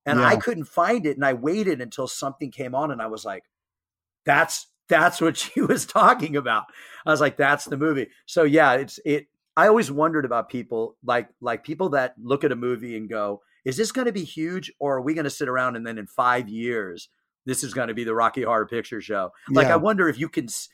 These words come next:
Speaker 1: you know what I mean? If you're like, "Hold
Speaker 2: I feel
Speaker 1: on."
Speaker 2: like so much of the stuff that I've
Speaker 1: Yeah.
Speaker 2: done has been the latter, you know, where pe-, people don't, uh, we did another one, uh, called They Came Together, which again, on release was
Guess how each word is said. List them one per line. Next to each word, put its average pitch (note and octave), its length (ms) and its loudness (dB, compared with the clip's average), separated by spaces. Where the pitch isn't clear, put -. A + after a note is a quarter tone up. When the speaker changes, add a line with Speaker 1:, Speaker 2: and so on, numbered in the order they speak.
Speaker 1:
you G#3+ 100 2
know A#3+ 60 6
what G3+ 120 6
I E3+ 40 0
mean? D#3+ 260 0
If D3+ 120 -4
you're D3 160 0
like, C3+ 360 2
"Hold A2+ 240 -2
Speaker 2:
I - 20 4
feel D#3+ 80 8
Speaker 1:
on." A3+ 60 6
Speaker 2:
like A#2+ 100 -10
so F#3+ 180 4
much A3 220 4
of D#3+ 120 2
the D3+ 80 2
stuff D3 300 0
that C3 120 2
I've C3 80 6
Speaker 1:
Yeah. C3 260 4
Speaker 2:
done B2+ 200 2
has A#2 200 -2
been B2 300 2
the A#2 140 2
latter, A2+ 360 0
you A#2+ 140 -2
know, A2+ 140 -2
where A2+ 160 -2
pe-, A2+ 160 -12
people C#3 320 -4
don't, C#3 460 0
uh, D3 60 -2
we C#3+ 140 2
did C#3 160 2
another D3+ 300 4
one, B2+ 280 2
uh, B2 160 -2
called A#2 400 -2
They B2+ 100 2
Came B2 180 -2
Together, A#2 460 0
which A2 340 -4
again, C3 520 0
on B2+ 220 2
release B2+ 420 0
was A#2 380 -6